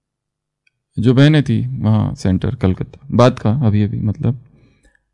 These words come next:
तो कोई भाई ने कहा होगा, "ये लेके आऊँ दादी के लिए?" तो बहन जी ने कह दिया, जो सारी थी ब्राह्मणियों, "हाँ, लेके आ जाओ दादी के लिए।"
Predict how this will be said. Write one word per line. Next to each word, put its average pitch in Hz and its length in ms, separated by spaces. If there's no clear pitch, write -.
तो 113 460
कोई 139 140
भाई 139 200
ने 147 120
कहा 147 160
होगा, 107 400
"ये 113 140
लेके 120 260
आऊँ 127 280
दादी 98 240
के - 120
लिए?" - 160
तो - 560
बहन 123 260
जी 131 100
ने 139 120
कह 156 160
दिया, 135 260
जो 110 340
सारी 104 300
थी 107 140
ब्राह्मणियों, 107 640
"हाँ, 131 120
लेके 135 220
आ 131 80
जाओ 117 140
दादी 92 260
के - 140
लिए।" - 180